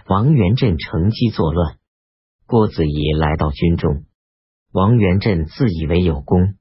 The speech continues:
郭子仪说：“你身临敌境，杀害主将，如果叛贼乘此机会进攻，那么绛州就完了。我身为宰相，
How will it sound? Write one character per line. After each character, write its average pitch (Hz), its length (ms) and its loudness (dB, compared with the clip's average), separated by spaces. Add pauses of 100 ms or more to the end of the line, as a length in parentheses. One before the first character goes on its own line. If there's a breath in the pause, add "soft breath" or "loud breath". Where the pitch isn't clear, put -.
(640)
郭 107 220 2
子 85 160 -6
仪 73 140 -4
说 78 400 -4 (300 soft breath)
：“你 95 140 2
身 123 240 0
临 98 200 2
敌 80 180 -2
境， 78 300 -4 (680)
杀 101 280 -2
害 85 220 -2
主 78 180 -6
将， 78 360 -6 (640)
如 196 180 0
果 85 240 -2
叛 - 220 -2
贼 82 160 -2
乘 92 300 0
此 73 280 -4
机 95 240 -2
会 78 180 -2
进 76 220 -2
攻， 82 300 -2 (680)
那 101 120 0
么 85 120 0
绛 82 260 -2
州 95 200 2
就 87 160 0
完 73 220 -4
了。 76 260 -6 (680)
我 95 140 0
身 110 220 0
为 92 140 2
宰 80 160 -6 (160)
相， 73 220 -6